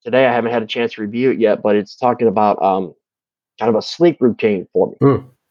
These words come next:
Speaker 1: So, yeah, I mean, I've got a lot out of it. I have.
Speaker 2: That's good. That's good. Um, <sighs> yeah, life's complicated, isn't it? And, um, so many factors influence the overall feeling that you, you, you know, your, your overall wellness,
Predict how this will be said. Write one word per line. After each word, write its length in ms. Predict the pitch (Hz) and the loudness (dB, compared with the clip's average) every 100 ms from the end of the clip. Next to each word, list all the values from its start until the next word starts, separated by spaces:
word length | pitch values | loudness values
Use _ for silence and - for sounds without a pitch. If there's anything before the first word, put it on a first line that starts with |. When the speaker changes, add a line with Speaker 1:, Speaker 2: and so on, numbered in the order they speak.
| _ _ _ _ | _ _ _ _
Speaker 1:
So, 360 | _ 117 113 - | _ 2 2 4
yeah, 220 | 202 202 | 2 2
I 120 | 185 | 2
mean, 160 | 185 - | 0 0
I've 180 | 214 220 | -2 0
got 140 | 233 | 0
a 40 | |
lot 220 | 202 151 120 | 0 0 0
out 120 | 113 | 0
of 80 | 123 | -4
it. 120 | - | -4
I 100 | 123 | -4
have. 240 | 120 120 123 _ _ _ _ _ _ _ | -4 -4 -8 _ _ _ _ _ _ _
Speaker 2:
That's 220 | 135 139 | -2 0
good. 260 | - 143 - - | 2 0 0 -8
That's 100 | 127 - | -12 -4
good. 320 | - 104 - - - - - 110 101 104 - - | -2 -2 -4 -18 -16 -14 -12 -12 -12 -12 -16 -2
Um, 480 | 104 107 101 - - | 2 2 0 -6 -12
<sighs> 40 | - | -10
yeah, 1000 | - - - - 143 147 - 113 90 | -8 -10 -12 -16 -16 -16 -10 -4 -2
life's 240 | 101 110 - | 2 0 0
complicated, 640 | 123 104 92 - 92 - | -4 -4 -4 -2 -2 0
isn't 240 | 95 90 87 | 0 0 0
it? 160 | 82 | 0
And, 220 | 87 82 | 0 0
um, 420 | 87 82 82 82 - | 0 0 0 -4 -4
so 240 | 101 98 | 0 2
many 420 | 95 90 87 82 - | 4 4 2 -2 -4
factors 800 | - - - 92 87 - - - - | -4 -4 -2 0 0 -4 -10 -6 0
influence 880 | 92 - 87 85 82 - - - - | 0 0 0 2 0 -2 -8 -8 -8
the 200 | 90 87 | -2 0
overall 680 | 87 82 87 87 85 78 - _ - | 0 2 2 2 2 -2 -8 _ -12
feeling 480 | - 98 90 87 | 0 2 2 2
that 160 | 87 - | 0 0
you, 300 | 87 82 - _ _ _ _ _ | -2 -2 -6 _ _ _ _ _
you, 280 | 90 87 - | -2 -2 0
you 140 | - 90 | 0 0
know, 80 | 85 | 2
your, 240 | 90 87 | 2 0
your 200 | 101 95 | 2 2
overall 500 | 90 87 95 90 87 | 4 2 2 2 2
wellness, 680 | 87 90 87 82 - - - | 2 2 2 0 -2 -8 -10